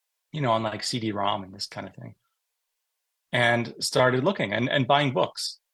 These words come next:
They have, they have their in-house, an in-house publisher called Gospel Publishing House, and I started just buying books.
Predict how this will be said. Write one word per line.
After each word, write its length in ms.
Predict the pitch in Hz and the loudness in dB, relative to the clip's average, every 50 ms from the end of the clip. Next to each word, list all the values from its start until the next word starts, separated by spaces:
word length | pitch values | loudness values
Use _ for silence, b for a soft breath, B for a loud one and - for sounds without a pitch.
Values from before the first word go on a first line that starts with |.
| _ | _
They 80 | - 117 | 0 0
have, 180 | 113 113 113 - | 0 0 2 2
they 80 | 131 | 4
have 140 | 123 127 123 | 4 4 6
their 160 | 131 127 139 | 6 4 4
in-house, 400 | 135 143 139 135 139 139 139 - | 4 4 4 4 4 4 4 2
an 160 | - 147 131 | 2 2 2
in-house 320 | 131 139 135 139 147 143 - | 4 4 4 4 2 2 2
publisher 480 | - 127 120 117 120 - - 143 143 | 2 2 2 2 0 0 2 0 2
called 260 | - 120 110 107 104 - | 4 4 2 2 2 2
Gospel 380 | 113 107 107 - - 117 104 | 0 2 0 0 0 -4 -4
Publishing 420 | - 117 107 107 104 - - 101 98 | -2 -2 -2 -2 -2 -6 -6 -6 -4
House, 280 | 95 98 113 - - | -4 -2 -2 -2 -2
and 80 | 123 110 | -2 -2
I 40 | 107 | -4
started 320 | - - 110 107 104 98 | 0 0 0 0 0 -2
just 180 | 104 101 - - | -4 -6 -4 -2
buying 320 | 104 95 92 104 127 113 | -2 -2 -2 -2 -4 -4
books. 460 | 104 98 98 - - - - - - | -2 -4 -4 -4 -4 -6 -6 -6 -8